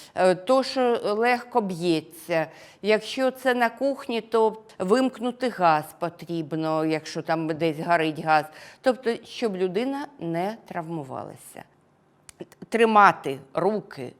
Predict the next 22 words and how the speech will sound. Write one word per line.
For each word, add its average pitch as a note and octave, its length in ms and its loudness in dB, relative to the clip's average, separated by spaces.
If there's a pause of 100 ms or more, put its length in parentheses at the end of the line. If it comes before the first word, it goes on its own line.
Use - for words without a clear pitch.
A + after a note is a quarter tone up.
ноги, D3+ 580 0 (460)
голову E3+ 680 4 (100)
не G#3 180 -2
треба. E3+ 560 -2 (580)
Е, F#3 180 2
справа C4+ 380 2
в C4 140 -8
тому, C4+ 260 -2
що A#3 300 -6
при A3 460 -2
деяких A3 480 -2
епілептичних G3 800 -12
нападах G3 680 -2 (420)
відбувається G#3+ 720 0
таке A#3 400 -4 (200)
сильне G#3+ 380 -2
скорочення F3+ 800 -4
м'язів, D#3+ 560 -2 (600)
таке G#3+ 300 0
інтенсивне A3+ 920 -6
скорочення D#3+ 760 -4
м'язів, A3 580 -2